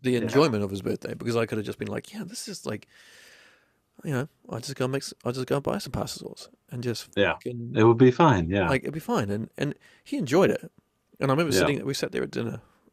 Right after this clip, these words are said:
Speaker 1: and he had, but we had the pasta sauce, and I remember I was like, you know, I was like, "This is so bland."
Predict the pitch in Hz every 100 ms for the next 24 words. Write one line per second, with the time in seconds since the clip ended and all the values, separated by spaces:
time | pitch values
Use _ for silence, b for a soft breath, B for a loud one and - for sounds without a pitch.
0 | _ - 117 117 - - - 123 113 117
1 | 107 - - - - 120 123 120 - 110
2 | 110 151 - _ _ _ - 120 - -
3 | b b b b b b b b _ -
4 | - - - 117 - 113 107 185 - 64